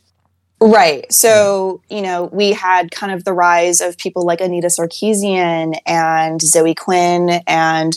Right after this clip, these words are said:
Speaker 1: other kind of, like, online feminists who were in the YouTube sphere. And then, you know, Gamergate crashed,
Speaker 2: Was
Speaker 1: which
Speaker 2: you
Speaker 1: I'm not gonna
Speaker 2: around?
Speaker 1: explain the, <laughs> huh?
Speaker 2: I was gonna, I, I'm, I was gonna ask this later. Yeah, just go on, because I'm gonna ask you about Gamergate.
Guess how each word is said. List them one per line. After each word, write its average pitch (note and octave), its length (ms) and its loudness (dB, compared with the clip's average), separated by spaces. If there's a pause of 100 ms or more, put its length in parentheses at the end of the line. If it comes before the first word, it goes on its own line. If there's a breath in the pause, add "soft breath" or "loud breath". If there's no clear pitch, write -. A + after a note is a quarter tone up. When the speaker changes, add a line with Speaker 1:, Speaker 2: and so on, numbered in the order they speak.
(100)
Speaker 1:
other F#3 200 4
kind F#3 240 0
of, E3+ 240 4
like, D#3+ 300 0 (800)
online G3 640 2
feminists G3 720 -2
who F#3+ 120 -2
were F3+ 60 0
in F3 220 -4
the E3 80 -4
YouTube G3+ 380 -2
sphere. E3+ 600 0 (340)
And E3 640 2 (680)
then, F3 300 2
you F3 80 4
know, E3 240 4
Gamergate E3 680 2 (720)
crashed, D#3+ 300 2
Speaker 2:
Was D3+ 100 2
Speaker 1:
which - 40 -4
Speaker 2:
you A#3+ 80 2
Speaker 1:
I'm B3+ 80 6
not C4+ 160 4
gonna D4 140 4
Speaker 2:
around? - 20 2
Speaker 1:
explain A3 520 2
the, G3+ 300 4 (280)
<laughs> - 360 2
huh? A#3 280 2 (120)
Speaker 2:
I D3+ 100 2
was D#3 140 -2
gonna, D3+ 200 -2
I, D3+ 200 0
I'm, E3 200 0
I D#3 60 4
was D#3 120 -4
gonna D#3+ 160 -2
ask C3+ 260 -2
this C3 200 -10
later. B2+ 320 -4
Yeah, D#3 180 -2
just D#3 180 -8
go E3 220 4
on, C3 140 -8
because C3 200 -12
I'm C3+ 100 -10
gonna B2+ 160 -8
ask A#2+ 240 -12
you A2+ 80 -12
about G#2+ 260 -14
Gamergate. - 560 -16